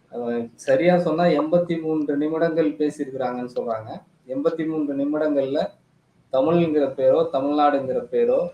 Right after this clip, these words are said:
இடம்பெறவே இல்லைங்கிறது ஒரு மிகப்பெரிய அதிர்ச்சி. அதான் என்னோட முதற்கட்டமா நான் பாக்குறேன்.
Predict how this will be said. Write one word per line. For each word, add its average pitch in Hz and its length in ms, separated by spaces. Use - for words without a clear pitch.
இடம்பெறவே 139 600
இல்லைங்கிறது 139 640
ஒரு 139 180
மிகப்பெரிய 139 560
அதிர்ச்சி. 117 380
அதான் 120 220
என்னோட 117 240
முதற்கட்டமா 113 560
நான் 101 180
பாக்குறேன். - 360